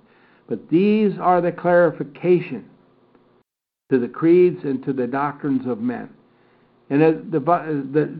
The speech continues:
once again, we're in the prayer of Jesus to his Father. "And now glorify me, thou Father, along with thyself." With the glory which I had along with thee before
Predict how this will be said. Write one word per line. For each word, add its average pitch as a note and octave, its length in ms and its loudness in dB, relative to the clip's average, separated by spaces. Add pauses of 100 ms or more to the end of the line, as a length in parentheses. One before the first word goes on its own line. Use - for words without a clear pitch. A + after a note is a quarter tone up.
(140)
once F3 340 0
again, F#3 280 2
we're E3 160 4
in D3+ 80 4
the C3 80 4
prayer F#3 500 2
of C#3+ 260 -8
Jesus D3+ 440 -2
to D3+ 140 -2
his C#3 160 0
Father. B2+ 400 -2 (440)
"And E3+ 320 2
now A3 400 8
glorify G3 600 6
me, F#3+ 60 4 (380)
thou C3+ 220 -2
Father, A#2+ 460 -4 (480)
along A3 480 6
with E3+ 180 2
thyself." A#2 560 -8 (1300)
With D3+ 220 2
the C#3 60 -6
glory G3+ 540 6
which F#3 300 2
I E3 160 0
had F#3+ 440 0
along G3+ 600 4
with G#3 240 6
thee E3 260 4
before C#3 880 4